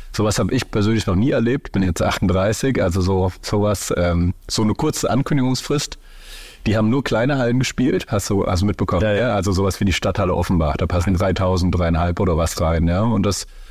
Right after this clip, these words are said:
Speaker 1: auch vergleichbar in anderen Städten, dafür dann manchmal zweimal hintereinander, ja, an zwei Tagen hintereinander.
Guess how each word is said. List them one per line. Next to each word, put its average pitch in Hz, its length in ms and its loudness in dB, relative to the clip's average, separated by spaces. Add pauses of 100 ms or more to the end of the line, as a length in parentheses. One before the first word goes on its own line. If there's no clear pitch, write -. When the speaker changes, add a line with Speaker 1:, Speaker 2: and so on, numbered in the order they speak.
(140)
Speaker 1:
auch 95 100 0
vergleichbar 101 540 0
in 95 80 2
anderen 123 200 2
Städten, 117 240 0
dafür 113 280 0
dann 127 180 2
manchmal 117 440 2
zweimal 107 380 2
hintereinander, 87 680 2
ja, 87 200 2
an 71 140 0
zwei 101 160 0
Tagen 95 240 2
hintereinander. 101 600 2